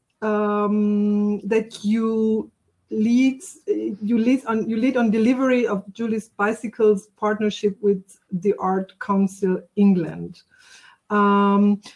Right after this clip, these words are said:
which is something that is really interesting because you are going to talk more on this, um, work you do with the Art Council, which is just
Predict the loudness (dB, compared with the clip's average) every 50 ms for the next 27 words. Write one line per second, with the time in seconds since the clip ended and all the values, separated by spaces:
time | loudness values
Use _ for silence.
0 | _ _ _ _ 0 4 4 4 2 4 4 4 4 4 4 2 2 2 0 0
1 | -4 -6 -8 -10 -8 -4 -4 -2 -2 -2 -2 -4 -4 -6 -6 -6 -6 -6 -4 -2
2 | 0 0 0 2 2 2 0 0 -2 -2 0 2 2 2 2 0 0 0 -2 -4
3 | -6 -6 -2 -2 -2 -2 0 0 0 2 2 4 4 4 4 2 0 -2 -4 -4
4 | -2 -2 0 2 2 0 0 -4 -10 -16 -18 -20 -20 _ _ -4 -2 0 0 0
5 | 0 -2 -4 _ _ 4 6 6 6 4 0 0 0 0 2 4 4 4 4 4
6 | 2 2 0 0 0 0 0 0 0 0 2 2 0 0 -2 -4 -6 -6 -8 -8
7 | -6 -4 -2 -2 -4 -6 -8 -6 -4 -4 -4 -4 -6 _ _ _ _ _ _ _
8 | _ _ _ _ _ _ 4 4 6 6 4 4 4 2 0 0 0 -6 -14